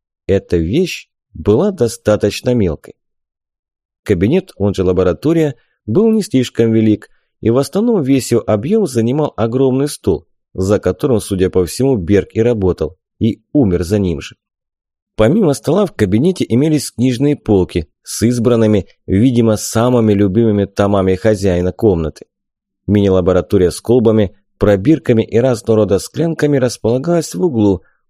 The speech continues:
но видно было, что ею давно не пользовались. Склянки покрылись слоем пыли,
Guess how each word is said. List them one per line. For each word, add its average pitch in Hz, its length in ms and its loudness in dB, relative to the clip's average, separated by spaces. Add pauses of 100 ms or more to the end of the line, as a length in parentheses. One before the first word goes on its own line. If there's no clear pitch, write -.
(120)
но 117 320 0
видно 190 360 0
было, 170 240 0
что - 240 -6
ею 156 360 0
давно 110 360 2
не 123 160 2
пользовались. - 680 -4 (520)
Склянки - 560 -2
покрылись 95 480 0
слоем 85 380 0
пыли, 143 360 0